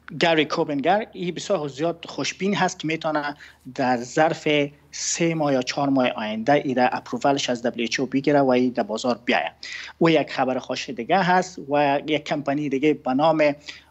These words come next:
مدرنا که اولین واکسین ساخت و در بازوی یکی از خانم‌ها او را پیچکاری کردن که تا هنوز ریزالت اعلان نکردن، اما او زیر تحقیق هستن و نتایجی که گرفتن گفتن ممکن است تا خزان ما ویروس، اه،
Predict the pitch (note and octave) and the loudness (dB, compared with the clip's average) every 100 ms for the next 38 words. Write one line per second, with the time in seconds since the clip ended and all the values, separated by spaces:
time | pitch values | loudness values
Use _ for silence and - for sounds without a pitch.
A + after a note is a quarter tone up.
0 | - C#3 B2+ G3 G#3+ F3 E3 D#3+ - B2+ | -4 -2 2 4 4 2 2 -2 -2 -2
1 | B2 B2 C3 D3 C4 C4 E3+ D#3 - E3+ | -4 -4 -4 2 4 4 4 2 0 -4
2 | E3 D3 E3+ D#3+ C3 B2+ B2 A#2 A2+ - | -4 0 0 0 0 -2 0 -2 -4 -6
3 | - C3+ C#3 C3 D#3+ C#3+ C3 B2+ - - | -14 -4 -4 0 2 2 2 -2 -2 -2
4 | A#2 A#2+ D#3+ D#3+ D3 D3+ - C3 D#3+ D3+ | 0 2 2 2 0 -4 -4 -2 2 2
5 | C#3 C3+ - B2 B2+ C3 B2+ A#2 C3+ - | 2 0 0 0 0 0 -2 2 0 0
6 | B2+ A#2+ C3 C3+ F3+ F#3+ F#3+ G3 - B2+ | 0 2 4 4 2 0 2 2 2 0
7 | C#3 C#3 D3 C#3 B2+ - B2 - F#3 - | 0 0 0 0 0 -2 -4 -2 -4 0
8 | D#3+ D3 D3+ C#3+ A#2+ - C3+ - - - | 0 2 0 2 0 0 -2 -2 -10 -4
9 | B2+ - D#3+ C#3+ B2 D3 C3+ B2 - - | -4 0 0 0 -2 2 2 2 0 2
10 | A3 F#3 - D3 D3 C3+ C#3 C#3 - - | 2 2 0 0 0 2 2 0 -4 -14
11 | - C#3+ C3+ B2 A#2 C3 D#3+ D#3+ D#3 D3 | -2 2 2 0 -2 2 0 2 2 2